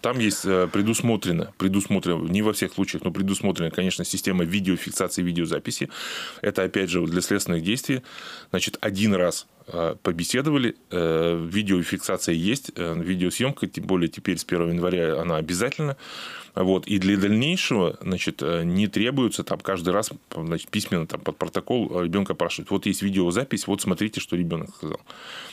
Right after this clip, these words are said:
Вот. И это п-, позволяет, э, существенно, э, значит, вот тот дополнительный вред ребёнку, который, э,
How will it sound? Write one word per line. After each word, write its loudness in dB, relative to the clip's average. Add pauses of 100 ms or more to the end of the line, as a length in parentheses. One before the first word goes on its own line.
(160)
Вот. 2
И 0
это 0
п-, 0
позволяет, 0 (520)
э, 4
существенно, 0
э, 2
значит, -4
вот -2
тот -2
дополнительный 2
вред 0
ребёнку, 0
который, 0
э, -4